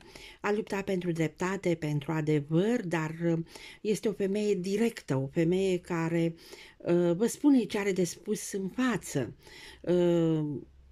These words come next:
deci, uh, o femeie care acționează foarte repede, deci, uh, uh, este suficient să-i spuneți ceva și veți primi imediat acțiunea din partea ei. Deci, o femeie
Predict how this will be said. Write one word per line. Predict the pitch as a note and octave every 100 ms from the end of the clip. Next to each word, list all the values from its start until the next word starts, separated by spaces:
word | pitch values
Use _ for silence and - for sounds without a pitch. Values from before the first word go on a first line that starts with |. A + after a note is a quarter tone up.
| - -
deci, | F3 F#3 - - F#3
uh, | F3 E3+ E3+ E3 D#3+ E3 - - - - - - - -
o | E3 F3+ A3
femeie | A3 A3+ G#3 G#3+ G3+
care | G3+ F#3
acționează | F3+ - - F3 E3 A3+ C#4 F#3+ D3
foarte | - D#3 - D3
repede, | F3+ A#3 - D3 C#3 C3 C3 - - -
deci, | - D#3 D#3 - E3 D3+
uh, | D3 D3 C#3+ C#3+ - - - -
uh, | - - E3 E3+ F3+
este | G3+ F#3+ F#3
suficient | F3+ F#3+ E3+ G#3+ G3
să-i | F#3
spuneți | - F#3+ F3
ceva | - E3 F3
și | F3 - F#3+ F3+ F3 F3 E3
veți | F3+ -
primi | F#3 F3+ F3+
imediat | E3+ E3+ G3 G#3 E3+
acțiunea | D3 - - E3+ F3 D3
din | D3+
partea | D3+ D#3+ C#3+ D#3
ei. | C#3 D#3 C3 - - _ - - - - - - - _ _ _ _ _ -
Deci, | B3 - -
o | C#4
femeie | C4 G3+ A#3 C#4+ C#4+